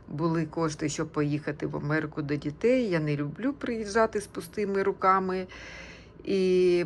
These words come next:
бути як бідний родственник. І, правда, квитки на літак, е, завжди брали мій зять і дочка, але, ну, коли я летіла до сина, то син брав з невісткою.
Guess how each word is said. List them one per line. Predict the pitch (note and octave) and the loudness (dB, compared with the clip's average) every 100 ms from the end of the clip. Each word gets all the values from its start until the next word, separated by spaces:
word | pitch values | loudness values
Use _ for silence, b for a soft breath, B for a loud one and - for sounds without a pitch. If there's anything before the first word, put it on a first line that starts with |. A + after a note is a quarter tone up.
| E3+ | -2
бути | F#3 F3+ G3 | -4 0 4
як | F3+ E3+ D#3+ | 6 4 2
бідний | - E3 F#3+ F#3+ F3+ F3+ | -4 0 4 4 4 2
родственник. | F3+ F#3 F3+ - - F3 F3+ F3+ - - - - B B B B B B B B B - | 4 2 2 -4 -6 -4 -4 -6 -10 -18 -20 -20 B B B B B B B B B -6
І, | - F#3+ F#3+ F#3 F#3 F3+ F3 E3 - - - | 0 2 4 6 6 6 6 2 -2 -12 -6
правда, | F#3 G3 E3+ F#3 F3 E3 D3+ | 2 2 6 8 8 8 4
квитки | - F#3 - G3 F#3 E3+ D#3+ | 2 0 2 0 2 2 2
на | D#3+ D#3+ D#3 D#3 | 0 4 6 6
літак, | D#3 E3 D#3+ D3 D3+ | 4 2 4 4 2
е, | D3+ - B2+ D3 | -4 -2 -2 0
завжди | D#3 D3+ C#3+ D#3+ | 0 0 0 -2
брали | C3+ D3+ C#3+ C#3+ D3 C3+ C3+ - - | 0 2 2 2 0 -2 -4 -6 -6
мій | D3 D3 | -2 -2
зять | C3 C#3 C#3 - | 0 2 2 0
і | C3+ | -6
дочка, | D3 D3 - G#3+ G#3+ A3 A#3+ A#3+ - | -4 -6 -2 2 4 4 2 -2 -6
але, | - D#3 D#3 E3 E3 D#3+ C#3+ C3+ - - - | -2 2 4 4 2 0 -4 -10 -16 -20 -8
ну, | F3+ | -6
коли | E3+ E3+ D#3+ | -2 2 4
я | D3+ | 6
летіла | D3 D3 D3 D3+ D3 | 6 2 2 2 2
до | D3 | 0
сина, | C#3+ D#3+ D#3 C#3+ C3+ | -2 0 0 0 -2
то | C#3 | -6
син | - A3 B3+ B3 | -4 -2 0 2
брав | G#3+ G#3+ G#3 | 2 2 2
з | |
невісткою. | G3+ G3+ G#3+ G#3+ - - G#3 G3+ | 0 0 -2 -4 -6 -2 0 0